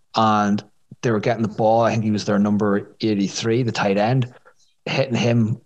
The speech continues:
five yards deep. He was getting the ball. He was a big man. He was getting an extra five yards after, after the catch, at least.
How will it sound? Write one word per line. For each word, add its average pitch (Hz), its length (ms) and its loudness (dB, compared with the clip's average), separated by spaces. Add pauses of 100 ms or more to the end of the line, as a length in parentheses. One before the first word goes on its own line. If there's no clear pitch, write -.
(160)
five 117 400 0
yards 110 260 2
deep. 160 300 0 (320)
He 117 80 -4
was 113 80 -2
getting 139 300 -2
the 104 80 0
ball. 113 440 2 (280)
He - 140 -2
was 190 120 4
a 139 60 2
big 117 240 2
man. 151 440 2
He 165 220 -2
was 156 100 4
getting 135 240 0
an 110 120 -2
extra 117 400 -2
five 110 280 2
yards 107 460 2 (180)
after, 107 680 2
after 110 260 0
the 90 100 -2
catch, 156 340 0
at - 220 -4
least. - 360 -2